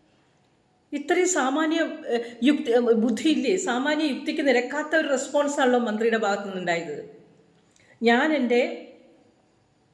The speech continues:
കണ്ണ് തിമിരം ബാധിച്ചിട്ട് ശസ്ത്രക്രിയക്ക് വേണ്ടിയിട്ട് ഞാൻ ജനറൽ ആശുപത്രിയിൽ പോയിട്ടുണ്ടായിരുന്നു, എറണാകുളം ജനറൽ ആശുപത്രി.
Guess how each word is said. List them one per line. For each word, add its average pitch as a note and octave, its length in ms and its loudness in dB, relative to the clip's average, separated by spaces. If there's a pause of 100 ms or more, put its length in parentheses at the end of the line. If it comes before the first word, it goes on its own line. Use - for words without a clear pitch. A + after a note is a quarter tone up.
(360)
കണ്ണ് A3+ 500 2 (840)
തിമിരം B3 300 6
ബാധിച്ചിട്ട് G#3+ 520 -4
ശസ്ത്രക്രിയക്ക് G3+ 640 -4
വേണ്ടിയിട്ട് F3 360 -4
ഞാൻ F3 460 -10 (560)
ജനറൽ B3 340 4
ആശുപത്രിയിൽ G#3 500 -4
പോയിട്ടുണ്ടായിരുന്നു, E3 540 0
എറണാകുളം D#3+ 400 -2
ജനറൽ D3 220 -4
ആശുപത്രി. - 460 -14